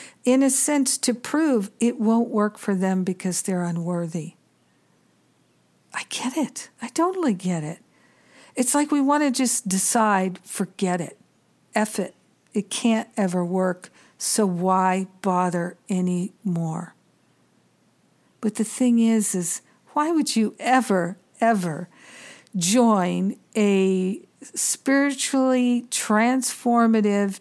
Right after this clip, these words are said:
deeply healing program with someone like me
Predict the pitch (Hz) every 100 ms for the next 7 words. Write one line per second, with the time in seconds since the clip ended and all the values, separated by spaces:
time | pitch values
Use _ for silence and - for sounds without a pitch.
0 | - - 233 262 269 247 247 226 233 208
1 | 190 185 185 202 - 220 208 190 185 180
2 | 175 190 190 - 226 233 247 226 185 175
3 | - 196 220 285 185 160